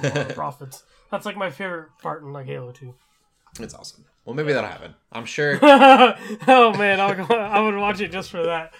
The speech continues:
Speaker 1: 'Cause it was just, like,
Speaker 2: <laughs>
Speaker 1: one of my favorite things is hopping on to one, that pod and, oh, yeah.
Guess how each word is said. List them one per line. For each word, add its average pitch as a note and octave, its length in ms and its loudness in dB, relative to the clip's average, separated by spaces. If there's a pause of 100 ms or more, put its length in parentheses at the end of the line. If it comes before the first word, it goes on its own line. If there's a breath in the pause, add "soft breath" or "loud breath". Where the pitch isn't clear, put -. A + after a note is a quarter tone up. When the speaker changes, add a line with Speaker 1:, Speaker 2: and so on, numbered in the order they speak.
(180 loud breath)
Speaker 1:
'Cause F3+ 120 -12
it G#3+ 300 -4
was G3+ 120 -4
just, D3+ 220 2
like, G#3 220 -4
Speaker 2:
<laughs> - 280 -20
Speaker 1:
one G#3+ 100 -8
of A3 60 -4
my G3 100 -2
favorite F#3+ 380 -8
things E3+ 260 -12
is D#3 60 -16
hopping E3+ 380 -10
on D#3 240 -12
to D3+ 220 -14
one, E3+ 260 -16
that D3+ 220 -18
pod C#3 300 -10
and, C3 200 -16 (300)
oh, D3 180 -8
yeah. B2+ 220 -14